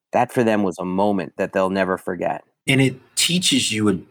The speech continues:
Speaker 2: a different lesson as well, right? Like, as, as much as, like you mentioned, there is a, a lesson in the, the team dynamic and the conformity, there is also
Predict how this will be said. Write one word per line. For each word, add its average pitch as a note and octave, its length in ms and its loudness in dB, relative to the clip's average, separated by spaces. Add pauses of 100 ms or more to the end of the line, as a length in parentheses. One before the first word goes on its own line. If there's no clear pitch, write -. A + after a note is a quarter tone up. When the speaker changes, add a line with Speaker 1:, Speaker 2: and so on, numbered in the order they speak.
(120)
Speaker 2:
a G#2+ 80 -2
different A#2+ 400 -2
lesson - 300 -8
as F2+ 140 -10
well, D#2+ 260 0
right? G2 340 -4
Like, G#2+ 220 -2
as, A2 180 -2
as G#2+ 220 -2
much C3 280 0
as, B2+ 320 -4
like A2+ 200 -2
you A2 80 -4
mentioned, G#2 360 -2
there G2+ 180 -2
is G#2+ 260 -2
a, G2 200 0
a G2 80 -2
lesson G2+ 360 -2
in F#2+ 160 2
the, F#2 280 0 (880)
the A#2+ 80 2
team A#2+ 360 2
dynamic G2+ 680 0
and G#2 140 -2
the G2 60 -2
conformity, G2+ 840 -4 (460)
there B2+ 160 2
is C3 380 0
also G#2 680 -4